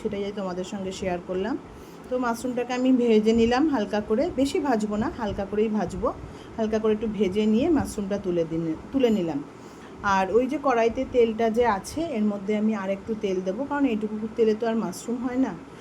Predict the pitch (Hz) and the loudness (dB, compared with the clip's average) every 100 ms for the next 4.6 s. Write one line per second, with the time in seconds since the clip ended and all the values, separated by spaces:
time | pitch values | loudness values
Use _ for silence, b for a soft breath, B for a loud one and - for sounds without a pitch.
0 | B B 196 202 202 240 254 262 277 277 | B B -2 0 4 4 4 4 4 4
1 | 349 240 208 226 226 226 202 208 202 196 | 4 2 2 2 2 2 2 2 -2 -2
2 | 233 247 214 226 220 208 190 190 202 202 | -2 0 0 -2 0 -2 -2 -6 -4 -4
3 | 202 202 208 277 - - B B B 226 | -2 -2 -2 -2 -4 -12 B B B 0
4 | 226 226 226 220 220 247 | 0 2 4 4 4 0